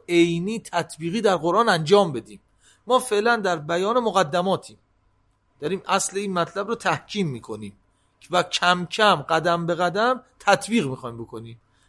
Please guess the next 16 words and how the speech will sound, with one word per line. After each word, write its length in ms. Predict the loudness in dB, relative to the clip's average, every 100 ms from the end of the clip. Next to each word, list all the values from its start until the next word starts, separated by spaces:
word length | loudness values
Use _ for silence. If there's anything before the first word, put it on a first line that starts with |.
| _
می‌خوایم 260 | 2 4 6
به 80 | 4
یک 160 | 4
جایی 240 | 6 6 8
برسیم 440 | 6 6 2 -10
که 140 | -10 -4
"والتین 580 | 0 0 0 -8 -4
و 60 | 0
الزیتون 680 | -2 -2 -2 -2 -4 -6 -6
و 40 |
طور 320 | -6 -2 -2
سینین 400 | -2 -6 -8 -6
و 200 | 0 2
هذا 140 | 2 0
البلد 400 | -2 -2 -2 -4
الامین 560 | -4 -4 -2 -2 -4